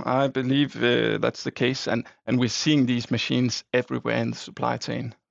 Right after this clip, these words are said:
from the O E Ms to the blade manufacturers to the coating companies,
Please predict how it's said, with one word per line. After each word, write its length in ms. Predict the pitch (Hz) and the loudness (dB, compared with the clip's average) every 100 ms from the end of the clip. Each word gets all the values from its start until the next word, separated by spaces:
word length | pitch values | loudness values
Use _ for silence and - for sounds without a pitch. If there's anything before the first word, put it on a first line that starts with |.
| _ | _
from 240 | 139 131 131 | 0 4 4
the 180 | 127 | 2
O 200 | - 131 | 2 0
E 160 | 127 127 | 2 2
Ms 180 | 135 131 | 2 -2
to 160 | - 131 | -6 -6
the 160 | 120 | -6
blade 280 | - 131 127 | -2 0 0
manufacturers 760 | 127 120 - 127 - 127 131 - | -2 -4 -4 -6 -6 -10 -10 -10
to 220 | - 127 | -8 -6
the 260 | 123 120 - | -4 -6 -8
coating 340 | - 135 127 123 | -2 0 0 -2
companies, 680 | 127 123 123 123 120 - | -4 -2 -2 -4 -6 -10